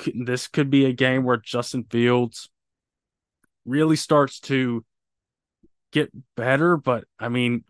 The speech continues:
Chris Jones, I feel like it's going to really wreak havoc on the interior of this Bears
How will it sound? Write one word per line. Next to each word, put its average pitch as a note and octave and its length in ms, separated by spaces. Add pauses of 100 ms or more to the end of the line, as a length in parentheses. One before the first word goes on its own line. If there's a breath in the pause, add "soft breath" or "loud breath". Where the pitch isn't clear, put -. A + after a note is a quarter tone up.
Chris D#3 220
Jones, C#3 640 (160)
I A2 60
feel C#3+ 200
like B2+ 180
it's A#2+ 140
going B2 240
to A2 160 (840)
really C#3 500
wreak A#2+ 260
havoc C3 460
on B2 80
the A#2 120
interior B2+ 360
of A2+ 100
this A2 140
Bears A#2+ 500